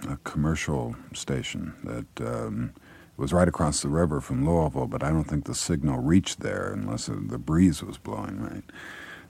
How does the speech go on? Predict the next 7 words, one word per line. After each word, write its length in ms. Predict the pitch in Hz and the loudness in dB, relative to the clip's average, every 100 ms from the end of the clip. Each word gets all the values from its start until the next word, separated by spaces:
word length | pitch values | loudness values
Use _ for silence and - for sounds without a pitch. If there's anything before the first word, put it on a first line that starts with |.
| - | -8
Uh, 420 | 73 71 71 67 | -2 0 0 -2
it 240 | 57 - - | -4 -8 -8
was, 320 | 69 60 - | -8 -6 -8
uh, 340 | 57 55 53 50 | -6 -6 -6 -6
a 100 | - | -6
day 260 | 65 85 90 | 2 6 6
timer 520 | - 69 60 85 | 4 -2 0 0